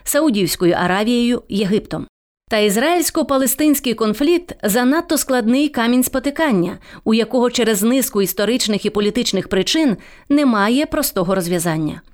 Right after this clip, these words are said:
Адміністрація Трампа проводила проізраїльську політику, наприклад, відкрила американське посольство у спірному для арабів і євреїв Єрусалимі. Це викликало додаткове обурення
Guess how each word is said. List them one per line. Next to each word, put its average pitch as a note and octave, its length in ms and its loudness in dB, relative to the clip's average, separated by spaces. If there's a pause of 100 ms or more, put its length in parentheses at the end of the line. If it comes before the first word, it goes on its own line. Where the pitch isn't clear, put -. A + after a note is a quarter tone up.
(360)
Адміністрація G#3 800 0
Трампа C4+ 440 0 (240)
проводила D4 580 0 (140)
проізраїльську B3 760 0
політику, A3+ 640 -2
наприклад, A3 600 -2 (220)
відкрила A#3 480 0
американське G#3 720 -2
посольство A3+ 640 -2
у A3 80 0
спірному A3 560 0
для G3+ 140 0
арабів F3+ 560 0
і A3+ 120 -2
євреїв F3+ 400 0
Єрусалимі. G#3+ 720 -2 (220)
Це G#3+ 180 0
викликало B3+ 600 0
додаткове A3+ 680 0
обурення A3+ 640 2